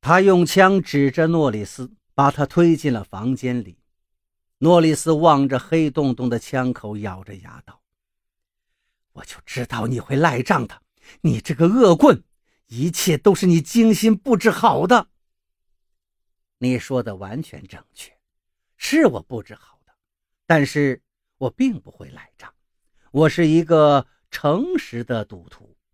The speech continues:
克里斯内嘿嘿地干笑了一声，得意洋洋，像一只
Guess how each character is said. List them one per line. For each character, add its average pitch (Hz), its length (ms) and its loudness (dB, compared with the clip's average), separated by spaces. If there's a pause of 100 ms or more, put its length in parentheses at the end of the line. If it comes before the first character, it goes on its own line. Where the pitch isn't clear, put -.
(1300)
克 202 180 6
里 190 100 6
斯 190 220 0
内 180 220 2
嘿 214 320 2
嘿 185 180 0
地 165 100 -2
干 220 320 -4
笑 156 280 -8
了 104 100 -12
一 107 180 -14
声， 110 300 -16 (480)
得 285 320 4
意 247 240 4
洋 147 260 -2
洋， 151 240 -6 (460)
像 190 260 2
一 202 160 2
只 196 400 2